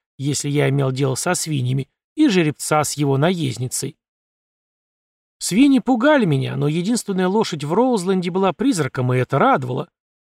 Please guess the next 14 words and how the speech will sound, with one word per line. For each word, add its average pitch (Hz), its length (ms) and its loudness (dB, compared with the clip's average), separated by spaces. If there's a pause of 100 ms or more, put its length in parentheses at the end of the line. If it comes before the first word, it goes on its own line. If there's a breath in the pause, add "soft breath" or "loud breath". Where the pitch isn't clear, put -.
(120)
Я 185 180 2
нахожу 240 360 2
лошадей 226 380 0
прекрасными, 214 640 0
благородными 185 640 0
и 175 40 -2
всё - 180 -4
такое, 196 480 0
но 143 280 2
однажды 139 440 0
ночью, 160 440 -2
несколькими 147 520 -4
годами 139 380 0
раньше, 139 480 -2